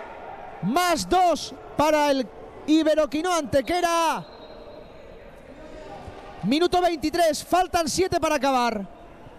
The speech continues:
Esto está al rojo vivo.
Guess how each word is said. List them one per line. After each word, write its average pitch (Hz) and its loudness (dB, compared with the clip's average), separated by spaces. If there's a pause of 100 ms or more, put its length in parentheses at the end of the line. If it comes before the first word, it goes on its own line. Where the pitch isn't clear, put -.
(760)
Esto 277 2
está 330 2
al 349 2
rojo 370 2
vivo. 247 0